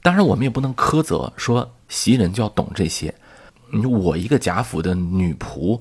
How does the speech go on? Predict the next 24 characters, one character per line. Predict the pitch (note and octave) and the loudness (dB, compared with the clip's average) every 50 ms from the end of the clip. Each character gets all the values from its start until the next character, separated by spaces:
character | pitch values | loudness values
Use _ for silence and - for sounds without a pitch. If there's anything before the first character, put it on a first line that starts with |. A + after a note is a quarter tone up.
| - - - | -4 -8 0
我 | F#2+ F#2 F2 - | 4 4 4 4
非 | - C#3+ C3+ | 4 4 2
得 | C#3+ C#3+ | 4 2
懂 | - G2+ F#2 F2 G#2+ | 2 2 2 2 2
你 | A2 F#2 | 2 2
们 | F#2 G2 | 2 0
这 | G2 | 0
些 | B2 C3 | -2 -2
主 | - - - - | -2 -4 -8 -4
子 | - G2+ | 0 2
们 | G#2+ A#2 | 2 4
在 | A#2 A2+ | 4 2
说 | G#2 - - C#3 C#3+ | 2 2 2 2 2
什 | C3 G2 F2 | 4 2 2
么 | F2 F#2 | 2 2
吗？ | G#2 A2+ A2+ | 2 2 0
神 | - - - G2+ | 0 0 0 0
经 | C#3+ D#3 D#3 | 0 0 0
病 | E3+ G3 F3 | 0 0 2
吗？ | A#2+ F2+ | 2 0
你 | E2+ D#2+ | 0 -2
们 | E2 D#2 | -4 -4
每 | D#2+ - | -6 -6
天， | - - - - | -8 -10 -12 -14